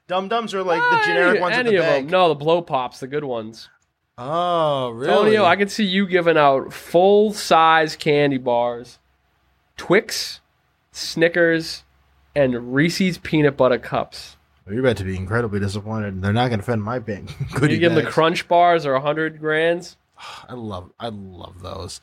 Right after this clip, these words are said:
Speaker 1: Something about the rice inside. It's like the Crunch rice. I don't know if it's actual
Speaker 2: Yeah, it's
Speaker 1: rice.
Speaker 2: good shit.
Speaker 1: Yeah, but, yeah. What kind of candy do you think we'd be giving out? So, if, if you want no more trick-or-treaters coming to your house, no more.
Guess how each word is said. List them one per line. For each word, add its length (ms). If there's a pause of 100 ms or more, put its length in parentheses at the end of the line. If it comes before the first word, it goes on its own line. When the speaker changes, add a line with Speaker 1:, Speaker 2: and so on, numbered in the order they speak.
(140)
Speaker 1:
Something 280
about 220
the 120
rice 360
inside. 640 (500)
It's 80
like 100
the 80
Crunch 240
rice. 140
I 60
don't 80
know 80
if 60
it's 80
actual 340 (120)
Speaker 2:
Yeah, 140
it's 20 (100)
Speaker 1:
rice. 40
Speaker 2:
good 160
shit. 280 (240)
Speaker 1:
Yeah, 320 (380)
but, 240 (380)
yeah. 220 (480)
What 180
kind 180
of 60
candy 300
do 60
you 140
think 220
we'd 120
be 120
giving 320
out? 280
So, 340 (1000)
if, 640 (340)
if 160
you 140
want 300
no 320
more 260
trick-or-treaters 800
coming 280
to 60
your 160
house, 580 (320)
no 500
more. 460